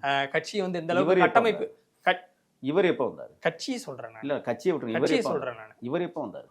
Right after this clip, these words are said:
Speaker 1: அவரு வந்து, அவருமே விஜய்க்கு சீனியர் தானே. அவரு வந்து தான் அஞ்சு, ஆறு வருஷம் ஆக போகுது இல்ல?
Speaker 2: சரி, வரட்டும்.
Speaker 1: ரெண்டாயிரத்தி பத்தொன்பதுலயே
Speaker 2: ஒரே
Speaker 1: அவரு
Speaker 2: ஒரு,
Speaker 1: இளைஞர் அணி தலைவரா
Speaker 2: ஒரே ஒரு
Speaker 1: போயிருக்காரு.
Speaker 2: செய்தி, நேரடியாக கட்சிக்கு வந்தவர், அப்படித்தானே?
Speaker 1: ம்.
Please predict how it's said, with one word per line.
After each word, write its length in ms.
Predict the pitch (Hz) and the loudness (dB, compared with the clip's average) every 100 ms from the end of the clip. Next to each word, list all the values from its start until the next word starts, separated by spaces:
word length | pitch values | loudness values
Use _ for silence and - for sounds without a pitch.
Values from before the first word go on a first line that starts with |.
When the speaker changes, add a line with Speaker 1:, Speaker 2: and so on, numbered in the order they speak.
| - | -6
Speaker 1:
அவரு 180 | 165 220 | 4 4
வந்து, 180 | 220 | 4
அவருமே 320 | - 170 240 262 | 0 -2 0 -2
விஜய்க்கு 300 | 214 214 190 | -2 -2 -2
சீனியர் 320 | 185 185 160 | -2 -2 -2
தானே. 120 | 147 | -2
அவரு 160 | 139 175 | 0 0
வந்து 160 | 196 202 | -2 -2
தான் 120 | 185 | -4
அஞ்சு, 160 | 170 | 0
ஆறு 160 | 156 156 | 0 0
வருஷம் 220 | 156 165 | -2 -4
ஆக 100 | 147 | -6
போகுது 180 | 135 120 | -6 -10
இல்ல? 120 | 123 | -2
Speaker 2:
சரி, 140 | 147 151 | 0 2
வரட்டும். 340 | 123 113 120 | 0 0 -4
Speaker 1:
ரெண்டாயிரத்தி 360 | 147 185 180 170 | 2 2 2 0
பத்தொன்பதுலயே 260 | 151 185 | 0 0
Speaker 2:
ஒரே 200 | 180 202 | 2 4
Speaker 1:
அவரு 260 | 262 196 180 | 6 6 6
Speaker 2:
ஒரு, 160 | 165 | 4
Speaker 1:
இளைஞர் 260 | 165 175 165 | 2 0 -2
அணி 100 | 147 | -4
தலைவரா 320 | 139 135 131 | -6 -6 -6
Speaker 2:
ஒரே 240 | 104 110 139 | -4 0 2
ஒரு 180 | 135 | 2
Speaker 1:
போயிருக்காரு. 40 | - | -2
Speaker 2:
செய்தி, 300 | 80 67 _ _ _ _ _ _ _ _ | -14 -20 _ _ _ _ _ _ _ _
நேரடியாக 720 | 85 104 147 139 123 110 104 | -8 2 4 4 2 -2 -4
கட்சிக்கு 380 | 151 110 - - | -10 -14 -14 -20
வந்தவர், 240 | - - - | -20 -14 -12
அப்படித்தானே? 580 | 110 135 147 - 143 | -8 -8 -8 -12 -16
Speaker 1:
ம். 100 | 127 | -16